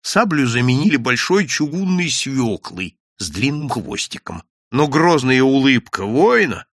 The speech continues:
осталась. Заменить ее более штатским или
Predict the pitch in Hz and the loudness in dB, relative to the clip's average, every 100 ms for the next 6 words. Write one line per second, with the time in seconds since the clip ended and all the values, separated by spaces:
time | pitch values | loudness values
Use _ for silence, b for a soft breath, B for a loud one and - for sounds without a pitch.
0 | _ - 151 - - 76 - - - - | _ -6 -4 -4 -6 -8 -8 -12 -14 -14
1 | _ _ _ _ - 110 135 131 175 170 | _ _ _ _ -6 -2 0 2 0 -2
2 | 127 123 113 107 117 113 113 - - 180 | -2 0 0 0 0 2 0 -2 -2 -2
3 | 175 - 107 101 92 92 85 | -2 -8 -6 -6 -6 -8 -12